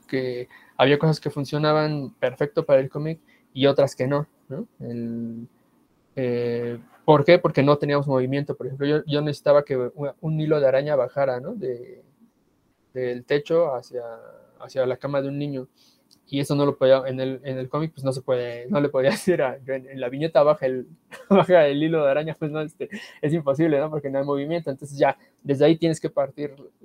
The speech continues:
ya tengo que partir en viñetas esa secuencia que, que en el guión de corto lo narras en tres líneas, pues aquí, pum, ya lo tienes que partir en viñetas, ¿no? Como, y,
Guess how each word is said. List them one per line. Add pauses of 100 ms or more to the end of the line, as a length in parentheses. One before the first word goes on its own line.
(120)
ya
tengo
que
partir
en
viñetas
esa
secuencia
que, (360)
que
en
el
guión
de
corto
lo
narras
en
tres
líneas, (320)
pues
aquí,
pum,
ya
lo
tienes
que
partir
en
viñetas,
¿no?
Como, (240)
y,